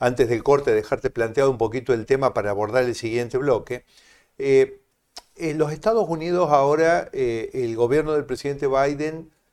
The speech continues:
ha presentado una iniciativa que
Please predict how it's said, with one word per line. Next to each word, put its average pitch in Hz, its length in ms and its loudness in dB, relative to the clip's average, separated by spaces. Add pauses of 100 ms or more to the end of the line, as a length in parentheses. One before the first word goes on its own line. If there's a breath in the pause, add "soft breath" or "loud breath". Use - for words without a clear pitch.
(220)
ha 151 200 -4
presentado 151 680 0
una 151 120 -6
iniciativa 127 840 -2
que 156 400 -4